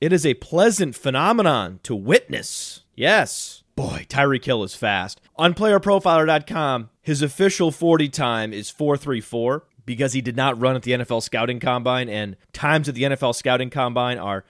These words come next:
typically five one-hundredths of a second slower than Pro Day forty times. So we adjusted his Pro Day forty time, which was a four two nine. Others had him timed even faster.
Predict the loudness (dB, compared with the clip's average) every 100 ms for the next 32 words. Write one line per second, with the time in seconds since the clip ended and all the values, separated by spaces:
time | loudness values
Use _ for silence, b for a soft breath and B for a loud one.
0 | _ -2 -2 -2 -2 -4 -8 _ _ -2
1 | 2 4 4 2 -4 -4 -4 -4 -6 -8
2 | -8 -6 -4 -4 -6 -10 _ -14 -8 -2
3 | 2 4 2 0 -6 -12 -10 -2 0 2
4 | 0 -2 -2 -2 -2 -2 -4 b b -4
5 | 0 2 2 2 0 2 2 0 -2 -4
6 | -2 0 2 2 0 0 0 -2 -4 -6
7 | b b -6 -4 -2 -4 -4 0 2 0
8 | 0 -2 -2 -2 -2 0 -4 -6 -14 -20
9 | _ _ 6 8 8 6 2 0 0 -2
10 | -2 -2 -4 -8 -4 0 0 -4 -10